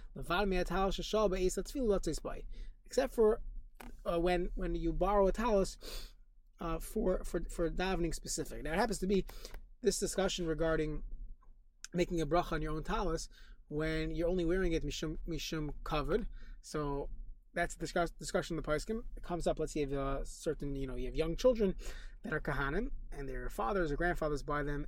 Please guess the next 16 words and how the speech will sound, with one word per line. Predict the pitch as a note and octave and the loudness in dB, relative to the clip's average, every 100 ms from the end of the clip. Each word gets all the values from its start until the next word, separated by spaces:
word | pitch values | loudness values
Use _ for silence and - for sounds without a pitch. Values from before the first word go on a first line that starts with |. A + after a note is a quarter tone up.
| - | -4
a | D3 C3+ | -4 -2
special | C3+ - D3 - D3 | -2 -2 -4 -2 4
duchening | C#3+ B3+ G3+ D#3 | 8 8 6 0
talis. | - C3 - - - - - - | -2 -2 -2 -8 -12 -16 -18 -18
So | - D3+ | -4 -4
it's | - | -4
the | |
child's | C#3 - F#3 A3+ E3 - | -8 -2 0 2 0 -2
talis, | - B3 F3+ F3+ - - - - - - | -4 -2 0 0 -4 -8 -14 -20 -20 -14
and | - | -4
they're | D#3 | 2
only | G3+ | 4
wearing | F3 G#3 F3+ | 6 6 4
it | E3 | 2
for | - - D3+ D3 C#3+ | -2 -2 0 0 4
duchening. | C#3+ C#4 E4 C#4 | 8 8 6 0